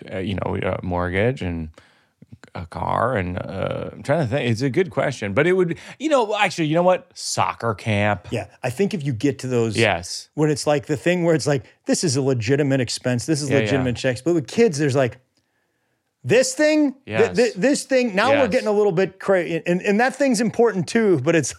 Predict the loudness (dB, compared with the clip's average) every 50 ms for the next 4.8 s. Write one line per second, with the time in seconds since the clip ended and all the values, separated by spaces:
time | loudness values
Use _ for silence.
0 | _ _ _ _ _ _ _ _ _ _ -8 -4 -4 -4 -4 _ _ _ -20 -20
1 | -20 -20 -20 _ -20 -18 _ -6 -4 -2 0 0 0 0 2 2 2 2 2 2
2 | 2 2 4 4 4 4 4 2 2 2 0 0 0 0 0 2 2 2 2 0
3 | 0 0 0 0 0 0 0 0 2 2 0 0 -2 -4 -4 -4 -4 -6 -4 -2
4 | -2 -2 0 0 2 2 2 2 2 2 0 0 -2 -4 -4 -6